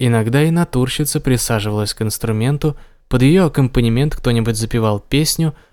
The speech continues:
а двое-трое подтягивали. Юджина почему-то особенно волновало такое пение.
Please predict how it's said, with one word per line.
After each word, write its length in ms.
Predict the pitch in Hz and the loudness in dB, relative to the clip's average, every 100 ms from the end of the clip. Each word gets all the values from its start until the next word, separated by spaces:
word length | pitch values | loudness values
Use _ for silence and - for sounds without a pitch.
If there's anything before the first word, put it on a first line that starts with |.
| _ | _
а 160 | 123 113 | -2 -2
двое-трое 760 | 110 127 165 147 123 113 123 | -2 -2 -2 -2 -2 -2 -2
подтягивали. 800 | 123 113 - - 98 107 101 - _ _ _ _ _ _ _ _ _ _ _ | -2 -4 -4 -6 -6 -10 -16 -18 _ _ _ _ _ _ _ _ _ _ _
Юджина 540 | 127 135 196 160 170 156 | -2 2 2 2 0 0
почему-то 500 | 165 - 170 175 135 | -2 0 0 2 0
особенно 500 | - 160 151 139 139 | 2 0 2 2 2
волновало 680 | 127 139 135 131 135 143 127 | 2 2 4 2 2 0 0
такое 420 | 123 - 123 113 | -2 -2 -2 -2
пение. 500 | - 113 101 135 | -2 -4 -4 -8